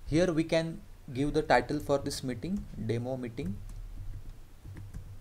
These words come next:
The date and time, we can just, uh, change the timing also from here, and we can invite the guests from here by using their email addresses. This is my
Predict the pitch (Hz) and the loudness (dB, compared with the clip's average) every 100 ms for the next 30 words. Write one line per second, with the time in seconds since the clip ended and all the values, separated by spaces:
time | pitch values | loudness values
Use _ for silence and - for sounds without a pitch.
0 | - - - - - - - - - - | -2 2 2 2 -2 -4 -4 -8 -12 -10
1 | - 117 113 139 151 - 127 127 127 127 | 0 2 6 6 6 0 0 0 2 2
2 | 127 151 170 - - - - 123 147 143 | 2 -2 -8 -8 -10 -8 -4 2 2 4
3 | 147 151 - - - 123 123 120 123 - | 2 2 -4 -12 0 4 6 6 4 -2
4 | - - - 139 143 143 127 131 143 135 | -10 -2 2 4 4 2 4 2 0 0
5 | 123 - 196 - - - - - - - | 0 -2 -4 -4 -10 -10 -10 -10 -8 -10
6 | - - 120 120 139 202 - - - - | -10 -4 -2 0 -2 -2 -8 -18 -18 -20
7 | - - - 117 117 117 120 131 156 151 | -20 -10 -2 2 2 0 -2 2 2 2
8 | 151 - 135 135 147 160 151 147 139 143 | -2 -4 0 2 2 2 0 2 2 2
9 | - - - - - 127 127 135 131 - | 0 -4 -6 -4 -2 0 2 0 0 -2
10 | - 123 120 117 135 139 131 131 120 123 | 2 2 2 0 0 2 2 2 0 2
11 | 135 113 123 170 196 - - - - - | 2 2 0 0 0 -2 -6 -14 -12 -14
12 | - - 113 113 160 175 170 | -14 -8 -2 0 2 2 2